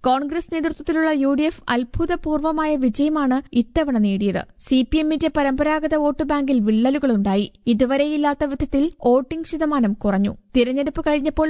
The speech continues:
പരസ്യമായി വിജയപ്രതീക്ഷ പ്രകടിപ്പിക്കാതിരുന്ന കോൺഗ്രസ് നേതാവ് പോലും ഇത്തവണ ജയിച്ചുകയറി. പരസ്പരം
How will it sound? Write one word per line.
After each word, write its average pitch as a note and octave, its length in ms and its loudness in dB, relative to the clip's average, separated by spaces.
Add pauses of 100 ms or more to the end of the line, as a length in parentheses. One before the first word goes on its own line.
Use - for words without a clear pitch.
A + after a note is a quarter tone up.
പരസ്യമായി D4+ 680 0
വിജയപ്രതീക്ഷ C#4+ 760 0
പ്രകടിപ്പിക്കാതിരുന്ന C#4 1000 0
കോൺഗ്രസ് B3+ 480 -2
നേതാവ് C4 360 0
പോലും B3 340 2 (140)
ഇത്തവണ D#4 480 0 (220)
ജയിച്ചുകയറി. A#3 720 0 (200)
പരസ്പരം E4 540 -2